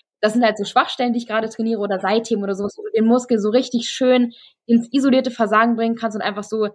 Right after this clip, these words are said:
richtig leidest in dem Moment. Das macht mir auch übelst Spaß. Also ich würd sagen, es ist eine gute Mischung aus allem und ich hab halt so maximal fünf bis sechs Übungen im Training drin. Das reicht auch für mich immer voll, weil ich halt lieber in den Übungen selbst dann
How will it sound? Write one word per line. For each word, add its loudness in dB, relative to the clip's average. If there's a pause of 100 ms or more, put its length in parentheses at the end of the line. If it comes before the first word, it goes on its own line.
(300)
richtig -2
leidest 0
in -12
dem -8
Moment. -8 (280)
Das -4
macht -2
mir 2
auch -2
übelst -4
Spaß. 2
Also 2
ich -4
würd 2
sagen, 2
es -4
ist 2
eine 4
gute 4
Mischung 2
aus 2
allem 4
und 2
ich -4
hab 0
halt 2 (800)
so -10
maximal 0
fünf 2
bis -4
sechs -4
Übungen -2
im -2
Training -2
drin. 0 (240)
Das -6
reicht 0
auch -4
für -2
mich 2
immer 2
voll, 2
weil 4
ich -2
halt -4
lieber 2
in 6
den 6
Übungen 0
selbst 2
dann 0